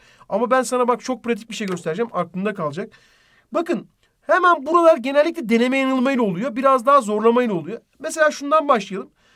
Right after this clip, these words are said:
Burası x x diye ayrılır. Bakın altı y kareyi sen nasıl ayırırsan toplarsan beş x y olur. Mesela şöyle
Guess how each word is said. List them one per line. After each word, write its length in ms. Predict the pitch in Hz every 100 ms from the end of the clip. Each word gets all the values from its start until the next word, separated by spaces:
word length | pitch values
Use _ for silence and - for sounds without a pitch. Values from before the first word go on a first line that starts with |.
| _ _
Burası 460 | 226 302 320 339 - -
x 300 | 262 233 -
x 220 | 330 -
diye 140 | 285
ayrılır. 300 | 254 196 220 - _ _ _ _
Bakın 320 | 320 330 190 - -
altı 420 | 226 277 - 381
y 220 | 349 349
kareyi 440 | 330 320 262 202 - - _ -
sen 380 | - - 330 320
nasıl 260 | 339 370 370
ayırırsan 680 | 330 294 277 226 247 208 196
toplarsan 800 | 233 226 220 214 196 202 175 147
beş 220 | 196 196
x 220 | 180 -
y 160 | 165 151
olur. 340 | 151 302 - _ _ _ _ _
Mesela 400 | 190 226 269 277
şöyle 440 | - 262 262 262